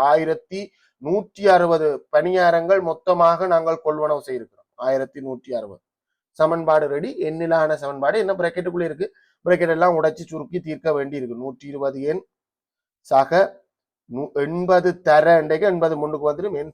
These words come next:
சக ரெண்டு சமன் ஆயிரத்தி நூற்றி அறுபது. பிராக்கெட் உடைப்போம்.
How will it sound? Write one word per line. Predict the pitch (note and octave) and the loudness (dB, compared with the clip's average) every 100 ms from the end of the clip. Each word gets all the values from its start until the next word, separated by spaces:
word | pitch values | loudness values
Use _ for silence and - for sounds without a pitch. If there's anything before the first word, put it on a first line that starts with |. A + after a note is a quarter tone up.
| - | -2
சக | D3+ D3 C3+ | 0 0 -2
ரெண்டு | C3+ C#3 C#3 F3+ - _ _ _ _ - | -6 -10 -6 -6 -8 _ _ _ _ 0
சமன் | C#3+ C#3+ D3 D3+ - A#2+ C#3+ | 2 4 2 0 -2 2 4
ஆயிரத்தி | E3+ E3 E3 - D#3 | 4 2 -4 -8 -10
நூற்றி | D3 C#3+ - C#3 - _ B2+ | -8 -10 -14 -20 -20 _ -4
அறுபது. | B2 G2+ G2 _ _ _ _ _ _ - | -4 -6 -14 _ _ _ _ _ _ -4
பிராக்கெட் | D#3 E3+ E3 | -2 0 0
உடைப்போம். | D#3+ D#3+ E3 | 0 0 0